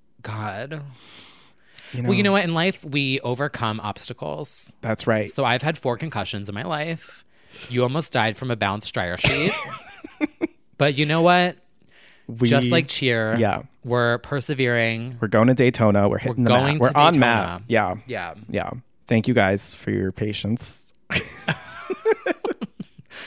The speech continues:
Speaker 1: <laughs> We gotta make it to React.
Speaker 2: We
Speaker 1: We can't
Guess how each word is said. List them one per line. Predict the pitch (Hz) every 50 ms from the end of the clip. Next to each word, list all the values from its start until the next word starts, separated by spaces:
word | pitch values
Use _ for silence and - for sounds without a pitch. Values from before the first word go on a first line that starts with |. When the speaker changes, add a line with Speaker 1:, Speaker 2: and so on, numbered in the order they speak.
| - - - - - _ -
Speaker 1:
<laughs> | - 139 120 - - 233 - 127
We | 117 123
gotta | 117 120 139 147 139
make | 131 131 147 - 170
it | - -
to | - 151
React. | 135 131 127 113 120 131 113 90 87 -
Speaker 2:
We | 147 151
Speaker 1:
We | 165
can't | 160